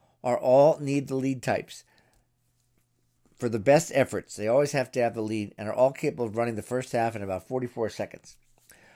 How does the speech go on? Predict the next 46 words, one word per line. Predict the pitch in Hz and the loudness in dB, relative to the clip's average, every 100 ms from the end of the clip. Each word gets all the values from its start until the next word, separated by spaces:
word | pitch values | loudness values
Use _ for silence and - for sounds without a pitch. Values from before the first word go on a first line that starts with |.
| _ - | _ 2
Our | 127 | 2
Shot | - 143 135 | 4 2 2
has | |
run | 120 110 | 0 -6
exceptionally | 101 147 143 - 139 | -4 -2 -2 -4 -2
well | 127 139 | 6 6
from | 135 117 | 4 -4
as | 104 | -8
far | - 127 | 0 0
back | 127 117 - | 2 -2 -2
as | 95 | -10
ninth | 113 143 226 _ _ _ _ _ | -4 -2 -4 _ _ _ _ _
and | 110 | -8
as | 107 | -6
close | - 131 120 | -2 -2 -2
as | 104 | -6
second, | - 147 208 240 - _ _ _ - | -2 -2 -2 -4 -8 _ _ _ -4
but | 110 | 0
I | 117 | 0
suspect | - 107 - 214 - - | -2 -6 4 4 4 -8
Irad | 117 117 | -2 0
Ortiz | 113 107 104 | 0 -4 -8
Junior, | 98 110 135 | -8 -8 -6
who's | 120 95 | -6 -4
riding | 110 107 | -2 -2
him | 107 | -4
for | 95 | -10
the | 90 | -10
first | 110 107 | -6 -6
time, | 117 117 123 _ _ _ _ | -4 -4 -4 _ _ _ _
will | 127 | -6
have | 123 120 | -4 -2
a | 101 | -2
mid-pack | 123 147 147 131 - | -2 -4 -2 -2 -2
early | 127 120 123 | -2 -2 -4
and | 107 104 | -8 -4
rolling | 110 131 147 143 _ _ _ | 0 0 -2 -6 _ _ _
past | 131 131 - | -2 -2 -2
horses | 143 127 123 107 | -8 -8 -8 -6
late, | 120 123 113 _ _ _ - - | 0 2 0 _ _ _ -14 0
as | 123 131 | 0 0
was | 131 - | -4 -6
the | |
case | 123 113 | -2 -2
three | - 170 | -2 -2
back | 165 120 107 - | 4 4 4 -6